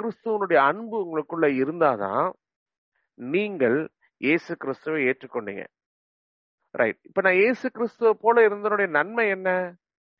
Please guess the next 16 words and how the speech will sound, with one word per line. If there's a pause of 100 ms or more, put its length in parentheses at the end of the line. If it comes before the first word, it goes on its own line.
(240)
ரெண்டு
வருஷத்துக்கு
எனக்கு
ஆப்பிள்
கிடைச்சிச்சு. (680)
So,
அதுதான்
இயேசு
கிறிஸ்து
சொல்றாரு, (880)
"இரக்கம் (100)
செய்கிறவனுக்கு
இரக்கமுள்ள (440)
தீர்ப்பு, (720)
இரக்கம் (200)
செய்யாதவனுக்கு